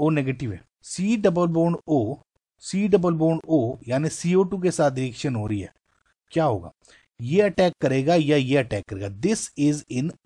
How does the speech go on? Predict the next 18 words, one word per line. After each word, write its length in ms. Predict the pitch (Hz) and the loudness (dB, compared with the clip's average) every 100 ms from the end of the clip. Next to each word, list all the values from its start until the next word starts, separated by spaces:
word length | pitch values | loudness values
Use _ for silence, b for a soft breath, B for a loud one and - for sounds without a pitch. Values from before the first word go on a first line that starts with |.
| - | -10
conjugation 580 | 123 123 139 156 160 180 147 | -8 -4 0 4 4 2 -2
with 140 | 107 107 | -4 -6
this 220 | 170 107 | -10 -10
benzene 600 | 104 113 113 110 123 107 | -4 -2 0 -2 -2 -2
ring। 220 | 92 b b b b | -6 b b b b
तो 80 | 202 | -2
ये 180 | 233 208 | 0 2
जो 140 | 220 | 2
नेगेटिव 500 | 185 151 170 175 202 | 2 2 0 0 0
चार्ज 320 | 165 127 123 | 0 0 0
है, 60 | - | -4
इतना 340 | 151 135 175 175 | -4 -2 0 2
ज्यादा 380 | 156 143 170 156 | 2 2 2 2
अवेलेबल 380 | 139 143 147 | 2 0 0
नहीं 220 | 147 135 156 | 0 0 0
है 60 | |
यहाँ 180 | 143 107 | -2 -4
पे, 80 | - | -8